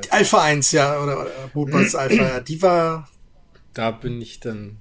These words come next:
Speaker 2: hab ich mich irgendwo verkrochen auf der Couch. Das, ich wollt's, äh, ganz rausgehen wollte ich dann auch nicht, <laughs> aber so richtig getraut hab ich mich nicht.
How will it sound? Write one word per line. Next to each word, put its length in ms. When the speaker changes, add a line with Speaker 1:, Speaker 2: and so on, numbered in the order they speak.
Speaker 2:
hab 120
ich 80
mich 160
irgendwo 220
verkrochen 560
auf 100
der 180
Couch. 380
Das, 160
ich 160
wollt's, 220
äh, 180
ganz 240
rausgehen 800
wollte 160
ich 80
dann 100
auch 160
nicht, 320
<laughs> 480
aber 320
so 120
richtig 320
getraut 420
hab 80
ich 120
mich 160
nicht. 260